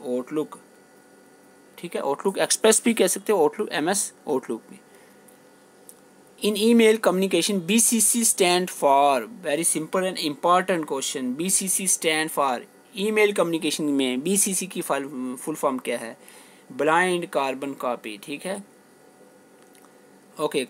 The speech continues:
question number ten and last question, email address is made up of, कितने पार्ट होते हैं? ईमेल एड्रेस में तीन पार्ट होते हैं, नेम होता है, आ-, आपका वेबसाइट होती है, ठीक है, और उसके बाद डोमेन नेम।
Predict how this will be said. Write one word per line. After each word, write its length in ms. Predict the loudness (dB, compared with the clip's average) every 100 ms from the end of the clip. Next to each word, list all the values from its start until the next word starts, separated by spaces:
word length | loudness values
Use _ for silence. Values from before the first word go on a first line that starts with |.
| 0
question 280 | 0 -2 0
number 220 | -2 2
ten 160 | 0
and 140 | 2 2 4
last 280 | 4 2
question, 220 | 0 -2 -4 4
email 580 | 6 6 6 6 4 2 -6 -14 0
address 460 | 0 4 4 4 2
is 180 | -4 0
made 320 | 2 2 2
up 340 | -2 -2 0
of, 240 | 2 4 0 -8
कितने 240 | -12 -8 -2
पार्ट 240 | 0 0
होते 200 | -2 -10
हैं? 60 | -6
ईमेल 220 | -4 -2
एड्रेस 340 | -2 -2 -4 -4
में 200 | -6 -8 _ _ _ _ _ _ _ _ _ -6
तीन 260 | -2 -2
पार्ट 340 | 0 2 2 -2
होते 240 | -4 -4
हैं, 180 | -4 -6
नेम 540 | -4 -4 0 2 2
होता 320 | 0 -2 0
है, 220 | 2 0 -2
आ-, 400 | -2 0 -2 -4
आपका 360 | -6 -2 -2 0
वेबसाइट 540 | 0 0 0 0 -2
होती 220 | -8 -4
है, 200 | -4 -6 -14 -20 -20 -20 -20 -20 -18 -10
ठीक 200 | -2 0
है, 100 | 2
और 280 | 2 2
उसके 240 | 0 -4 -2
बाद 260 | -2 0
डोमेन 400 | 2 4 2 2
नेम। 240 | -2 -6